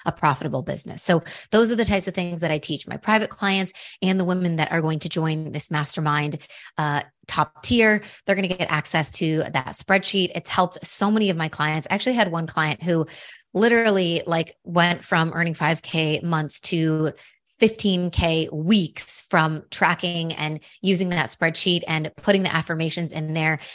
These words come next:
and just utilizing the whole thing. So I'm really excited to, to give that to the women who join Top Tier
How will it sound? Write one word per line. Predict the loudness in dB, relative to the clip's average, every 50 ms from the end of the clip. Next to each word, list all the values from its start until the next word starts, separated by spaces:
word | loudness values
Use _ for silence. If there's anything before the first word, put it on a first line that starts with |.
| -12 -4 -4
and | -2 0
just | 0 0 -2 -2 -6 _ _ _
utilizing | -2 0 2 2 4 4 4 2 2 -2 -4
the | -4
whole | -2 -4 -4
thing. | -2 -2 -4 -4 -4 -8 -4
So | 0 2 2 2 2 -2 -10 -8 0
I'm | 2 2 4
really | 4 4 2
excited | 2 0 -2 -2 0 0 0 0
to, | -2 -6 -6 -6
to | -6 -4 -4 -2
give | -2 -2 -4 0
that | 0 0 0 0 -2 -4
to | -4 -2 0 0 0 0
the | 0 0
women | -2 -2 -2 -2
who | -4
join | -4 -4 -4 -4 -4 -6 -8 -8
Top | -6 -6 -6 -4
Tier | -2 2 4 4 4 4 2